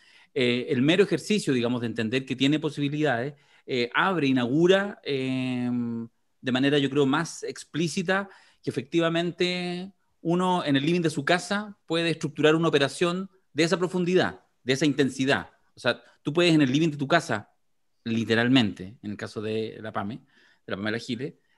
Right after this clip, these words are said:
eh, armar una estrategia y estar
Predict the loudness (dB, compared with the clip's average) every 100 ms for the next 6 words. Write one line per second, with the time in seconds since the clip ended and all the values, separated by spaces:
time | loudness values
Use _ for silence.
0 | _ -2 0 0 -2 2 2 2 -2 -6
1 | -2 0 0 0 -2 0 2 4 0 0
2 | -4 -4 _ _ _ -8 -2 2 2 2
3 | 2 2 -4